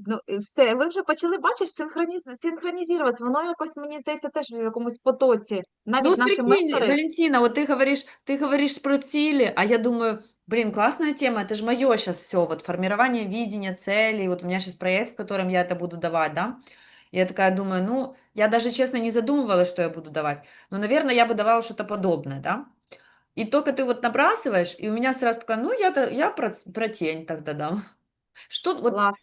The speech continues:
Speaker 2: что еще надо под поле? Вот у меня так: «Что, что?» А оно ж, идеи откуда нам приходят? Оттуда, понимаешь? Ну, из поля.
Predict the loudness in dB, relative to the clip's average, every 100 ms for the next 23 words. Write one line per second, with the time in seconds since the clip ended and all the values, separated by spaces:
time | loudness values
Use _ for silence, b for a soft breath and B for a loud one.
0 | -4 -2 -2 -2 0 0 -2 -6 -2 -2
1 | -2 -6 -10 -10 -8 -4 -4 -4 -6 B
2 | B B 2 2 2 0 -2 -4 0 2
3 | 2 -2 -4 -2 -4 -4 -4 0 0 -2
4 | -6 -4 -4 -4 -4 -8 -8 -6 -6 -8
5 | -10 -8 -6 -8 -6 -2 0 0 -6